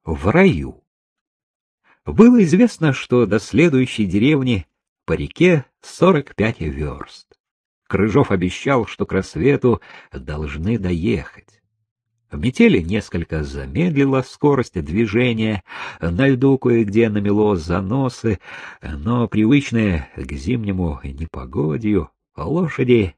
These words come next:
без труда преодолевали препятствия.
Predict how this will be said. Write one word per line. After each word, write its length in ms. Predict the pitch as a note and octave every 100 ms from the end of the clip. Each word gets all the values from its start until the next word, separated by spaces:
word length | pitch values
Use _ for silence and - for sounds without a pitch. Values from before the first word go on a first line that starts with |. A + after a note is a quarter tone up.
| _ -
без 440 | D2 C#3+ C#3 -
труда 560 | G#2 C3+ G#2 D#3 E3+ B2
преодолевали 880 | - F#2 E2 D2+ D2 C#3 D3 C3 - _ -
препятствия. 920 | F2 D#2+ C#2+ C2+ _ - - D#2